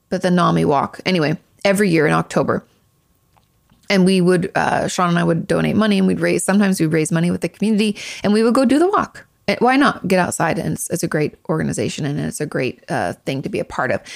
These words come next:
So you can get a part of any of those kinds of nonprofits. Just check and make sure that the money really goes towards, you know, the people who need it. I always hate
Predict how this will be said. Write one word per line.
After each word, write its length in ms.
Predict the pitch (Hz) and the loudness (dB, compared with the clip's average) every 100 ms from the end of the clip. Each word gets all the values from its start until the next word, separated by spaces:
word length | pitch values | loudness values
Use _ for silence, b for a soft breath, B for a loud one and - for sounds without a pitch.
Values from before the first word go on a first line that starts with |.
| B | B
So 140 | - | -4
you 40 | 202 | 0
can 100 | 190 | 0
get 220 | 160 - _ _ _ | 0 -6 _ _ _
a 80 | 190 | -4
part 200 | - 180 | 0 0
of 100 | 165 - | 0 0
any 180 | 202 196 | 2 2
of 120 | 175 | 2
those 160 | 165 | 0
kinds 200 | - 160 | 0 0
of 100 | 160 | 0
nonprofits. 600 | 151 151 156 147 151 185 | 0 -2 0 -2 -2 -2
Just 220 | - 415 - | -2 -4 -4
check 280 | - 170 | -4 -2
and 80 | 170 | -2
make 160 | 151 143 | -2 -4
sure 220 | - 156 | -4 -4
that 140 | 151 | -2
the 80 | 156 | -4
money 240 | 156 156 156 | -2 -2 -2
really 240 | 156 151 | 0 -2
goes 340 | - 135 135 | -2 -2 -4
towards, 440 | - - 147 151 - B B B | -6 -4 -4 -4 -8 B B B
you 100 | 262 | -2
know, 140 | 190 147 | 0 0
the 80 | |
people 260 | 165 156 160 | 0 -2 0
who 160 | 160 151 | 0 0
need 220 | 139 135 | 0 0
it. 140 | 156 | 0
I 100 | 156 | 0
always 180 | 143 156 | 0 0
hate 320 | - 156 - | -2 -4 -6